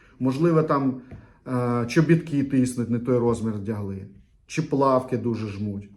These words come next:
Ну, це просто якийсь бред, про-, він просто процвітає. При тому, що Росія сьогодні вдарила, от сьогодні, сто шістдесят чотири повітряних об'єкти, які були в, в повітрі.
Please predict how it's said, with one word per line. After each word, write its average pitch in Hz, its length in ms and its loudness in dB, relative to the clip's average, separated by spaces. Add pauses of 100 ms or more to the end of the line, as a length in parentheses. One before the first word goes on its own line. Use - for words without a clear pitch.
(200)
Ну, 107 80 -8
це - 160 -8
просто 123 460 0
якийсь 101 360 -6
бред, 110 680 -2
про-, - 280 -10
він 110 320 -2
просто 120 400 -4
процвітає. 120 1080 0 (200)
При 170 200 8
тому, 160 440 8
що 127 200 2
Росія 170 480 4
сьогодні 156 560 6
вдарила, 147 600 2
от 110 120 -8
сьогодні, 113 500 -2 (120)
сто - 240 2
шістдесят 185 340 -2
чотири 170 320 0
повітряних 131 580 -2
об'єкти, 113 480 -2
які 107 180 -8
були 117 280 0
в, 139 120 -4
в 107 580 -14
повітрі. 104 460 -10